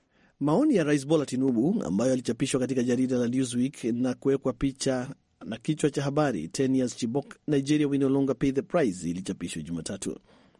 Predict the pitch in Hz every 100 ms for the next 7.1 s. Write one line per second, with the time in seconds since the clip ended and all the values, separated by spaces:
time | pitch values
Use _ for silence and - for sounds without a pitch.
0 | _ _ _ - - - - 147 147 151
1 | 156 160 147 156 156 143 175 202 190 170
2 | - 165 156 143 147 143 127 127 135 131
3 | 120 123 120 147 95 65 55 95 104 117
4 | 127 131 120 117 127 120 120 - 127 120
5 | 117 123 123 110 123 143 139 127 - 156
6 | 143 73 60 - 78 127 120 127 156 151
7 | 165